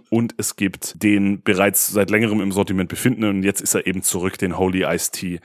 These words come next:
Lime Matcha Mint. Ein großer Favorit von mir, schon länger gewesen und auch unter anderem von meinem Homie Brizzy. <laughs> Shoutout an der Stelle. Aber dickes, fettes Gewinnspiel. Ihr könnt eine Bestellung abgeben. Und wenn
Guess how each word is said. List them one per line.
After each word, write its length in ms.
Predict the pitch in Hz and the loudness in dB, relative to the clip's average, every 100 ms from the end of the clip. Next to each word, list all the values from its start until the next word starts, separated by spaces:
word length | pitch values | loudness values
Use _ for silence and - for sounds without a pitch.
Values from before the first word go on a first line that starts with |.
| - _ _ | -16 _ _
Lime 640 | 90 95 98 110 120 113 - | -2 2 4 4 2 -2 -6
Matcha 760 | 92 95 110 - - 110 107 101 | -2 0 0 0 2 4 4 0
Mint. 560 | 95 98 113 165 - - - | -2 2 2 2 -2 -6 -4
Ein 220 | 90 87 | -4 -2
großer 340 | 98 123 147 | 2 4 4
Favorit 400 | - 92 90 98 | 2 0 0 0
von 160 | - 87 | -2 0
mir, 160 | 92 | 0
schon 180 | 120 98 | 0 0
länger 220 | 92 135 | 2 2
gewesen 320 | 95 85 90 107 | 2 0 0 -2
und 180 | 101 | -4
auch 220 | - 90 - _ - - _ _ | -4 -6 -8 _ -20 -20 _ _
unter 220 | 110 107 | 0 2
anderem 260 | 104 104 98 | 2 0 -2
von 120 | 98 | 0
meinem 280 | 90 87 87 | 0 0 -2
Homie 220 | 101 98 | 0 -2
Brizzy. 580 | 78 92 131 113 139 196 _ - 117 | 0 2 4 4 2 0 _ -10 -8
<laughs> 300 | - 101 - | -8 -10 -8
Shoutout 460 | - 117 110 98 | -2 2 4 4
an 60 | 98 | 2
der 100 | 104 | 0
Stelle. 300 | - 85 117 - - - - - | 0 -2 -2 -6 -20 -20 -8 2
Aber 360 | 123 110 87 - _ _ _ _ _ | 4 4 2 -2 _ _ _ _ _
dickes, 180 | 151 - | -2 0
fettes 240 | 160 151 - | 0 0 0
Gewinnspiel. 480 | 107 120 87 78 _ _ | 0 0 -4 -8 _ _
Ihr 80 | 110 | -2
könnt 320 | 143 175 220 | 0 2 2
eine 160 | 139 143 | 2 2
Bestellung 320 | - 143 120 | 2 2 2
abgeben. 400 | 90 87 76 - _ | -2 -6 -8 -12 _
Und 220 | - 104 92 | -6 -2 2
wenn 280 | 123 196 | 2 2